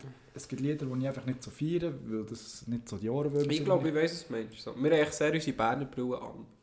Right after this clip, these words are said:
Speaker 1: Ja, und das
Speaker 2: Wenn
Speaker 1: ist
Speaker 2: es um
Speaker 1: auch
Speaker 2: die
Speaker 1: völlig
Speaker 2: Band
Speaker 1: zu
Speaker 2: geht.
Speaker 1: Recht. Auch völlig zu Recht.
Speaker 2: Ich, es nimmt mich Wunder, ob es Berner gibt, die sagen, das ist der grösste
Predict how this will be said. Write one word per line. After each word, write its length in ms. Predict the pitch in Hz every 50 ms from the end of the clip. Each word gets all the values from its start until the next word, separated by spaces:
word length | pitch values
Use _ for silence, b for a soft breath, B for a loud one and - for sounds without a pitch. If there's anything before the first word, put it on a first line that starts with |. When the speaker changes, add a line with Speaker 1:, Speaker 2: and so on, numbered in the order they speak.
| _ _ _ _ _ - - _ _ - - - - - - - - -
Speaker 1:
Ja, 180 | 147 185 196 202
und 160 | 180 151 139
das 80 | 185 165
Speaker 2:
Wenn 60 | 175
Speaker 1:
ist 20 |
Speaker 2:
es 60 | 143 160
um 60 | 156
Speaker 1:
auch 40 | -
Speaker 2:
die 60 | 127
Speaker 1:
völlig 280 | - 175 185 202 196
Speaker 2:
Band 120 | 202 - -
Speaker 1:
zu 80 | 135 135
Speaker 2:
geht. 80 | 165
Speaker 1:
Recht. 460 | 185 170 - 76 71 - - - - - - - _ _ _ _ _ _ _ _ _ _ _ _ _ -
Auch 120 | - 139
völlig 380 | - - 156 175 185 175 - -
zu 100 | - 127
Recht. 360 | 113 110 110 113 - - - - - - _ _ _ _ _ _ _ - -
Speaker 2:
Ich, 120 | 151 151 147 -
es 120 | 131 127
nimmt 180 | 143 123 117 117
mich 80 | 113
Wunder, 240 | 117 123 143 160 160 131
ob 100 | 127 -
es 80 | - -
Berner 340 | - 110 110 127 151 160
gibt, 240 | 151 - 143 - -
die 40 | 120
sagen, 200 | - - 127 127 -
das 80 | 117
ist 180 | 123 - - -
der 60 | - -
grösste 360 | 117 117 123 120 - -